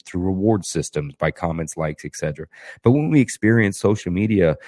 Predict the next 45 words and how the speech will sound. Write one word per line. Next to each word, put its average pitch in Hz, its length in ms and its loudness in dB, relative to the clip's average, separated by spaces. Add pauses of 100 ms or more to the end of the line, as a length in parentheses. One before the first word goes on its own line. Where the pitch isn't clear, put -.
(200)
like 82 200 0
that, 92 140 2
what 95 100 2
I'm 95 100 -2
seeing 135 380 0
is 92 160 -2
we 113 120 4
also 120 720 4
get - 180 -2
to 147 80 -4
see, 117 520 0 (540)
well, 147 360 -2 (380)
what 92 200 0
you 110 80 2
like, 135 480 -4 (460)
who 170 140 4
you 120 160 2
like, 76 440 -10 (140)
what 113 200 2
you're 127 80 2
following. 110 600 -4 (500)
So - 140 2
the 101 120 4
life 135 320 2
that 104 140 2
they're 123 260 6
leading, 80 400 0
or 82 40 0
you 92 200 0
think 104 320 -2
they're 85 160 0
leading, 78 400 -2
or 90 40 -2
the 76 120 -6
life 85 260 -4
they're 85 140 -2
selling, 90 480 -4
or 87 60 -4
maybe 135 320 2
it 123 40 4
really 127 300 0
is 95 240 -2
them, 78 280 0
right? 82 240 -8
They, 95 200 0